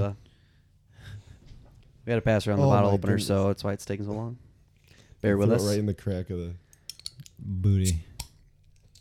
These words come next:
Speaker 1: Right in the crack. That's how you like it.
Speaker 2: God, I can't wait. I had this on tap, so I, I'm interested to see if it tastes,
Speaker 1: Hmm.
Speaker 2: if it's better or not.
Speaker 1: You had it on
Speaker 2: On
Speaker 1: draft?
Speaker 2: tap, yeah.
Speaker 1: Where, where was it at?
Speaker 2: Rocky Top.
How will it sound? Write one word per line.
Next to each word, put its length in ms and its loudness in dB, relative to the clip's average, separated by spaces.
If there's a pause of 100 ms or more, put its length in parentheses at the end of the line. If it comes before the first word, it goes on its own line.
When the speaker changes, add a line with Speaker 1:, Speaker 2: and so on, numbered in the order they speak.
(480)
Speaker 1:
Right 80 -6
in 40 -6
the 80 -4
crack. 360 -4
That's 160 -18
how 80 -2
you 120 -4
like 220 -10
it. 100 -14 (340)
Speaker 2:
God, 200 -16
I 40 -14
can't 260 -10
wait. 140 -8
I 60 -2
had 160 4
this 120 -4
on 120 -4
tap, 340 -6
so 360 -4
I, 40 -10
I'm 100 -4
interested 380 -6
to 60 -6
see 160 -10
if 100 -10
it 120 -14
tastes, 280 -10 (640)
Speaker 1:
Hmm. 140 0 (220)
Speaker 2:
if 100 -6
it's 120 -6
better 300 -4
or 60 -2
not. 220 -8 (880)
Speaker 1:
You 100 2
had 60 6
it 60 2
on 80 -2
Speaker 2:
On 40 0
Speaker 1:
draft? 220 2
Speaker 2:
tap, 140 -6 (120)
yeah. 160 -8 (880)
Speaker 1:
Where, 360 0
where 160 -4
was 100 -6
it 60 -8
at? 260 -6
Speaker 2:
Rocky 240 -2
Top. 220 -6